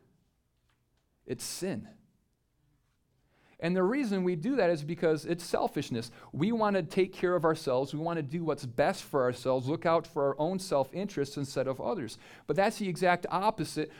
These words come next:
of the way that God has called us to be. He says that we are supposed to be those who give to those who are around us, not worrying about, are we gonna be paid back for it?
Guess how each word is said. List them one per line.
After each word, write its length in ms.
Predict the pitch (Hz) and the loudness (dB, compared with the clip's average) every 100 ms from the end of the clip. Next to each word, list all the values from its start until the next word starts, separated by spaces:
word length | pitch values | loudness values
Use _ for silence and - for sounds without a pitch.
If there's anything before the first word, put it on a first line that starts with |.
| - | 0
of 140 | 151 | 0
the 100 | 147 | 4
way 320 | 151 180 190 165 | 4 4 4 2
that 220 | 147 135 | 0 2
God 240 | 165 185 | 2 2
has 180 | 165 160 | 0 -4
called 300 | - 147 143 | 0 0 0
us 80 | 147 | -4
to 140 | - | -4
be. 240 | 143 120 123 - - - | -4 -6 -8 -16 -20 -8
He 160 | 196 220 | -4 0
says 400 | - 180 180 - - | 2 2 0 -6 -2
that 200 | 151 160 | 4 4
we 180 | 156 202 | 4 2
are 80 | 226 | 2
supposed 400 | 214 190 190 - | 2 2 2 0
to 60 | 165 | -4
be 180 | 175 | -2
those 500 | 165 147 196 151 143 - - | 0 2 2 2 -2 -8 -14
who 300 | - 175 139 - | -4 -2 -4 -2
give 380 | 190 190 127 - - | 2 2 2 -8 -12
to 120 | - | -6
those 340 | 135 139 135 - | 0 0 0 -2
who 120 | 135 | 0
are 180 | 117 113 | 2 2
around 300 | 120 123 113 | 0 -2 -4
us, 240 | 98 - - - | -8 -12 -18 -8
not 400 | 131 165 208 156 | -2 0 0 0
worrying 300 | 170 190 165 | 2 2 2
about, 260 | 147 147 | 4 4
are 140 | 147 156 | 6 6
we 100 | 160 | 4
gonna 120 | 160 | 2
be 120 | 156 | -4
paid 260 | 160 170 156 | -4 -2 2
back 260 | 143 147 | 2 2
for 280 | - 123 113 | -2 -2 -2
it? 120 | 120 | -2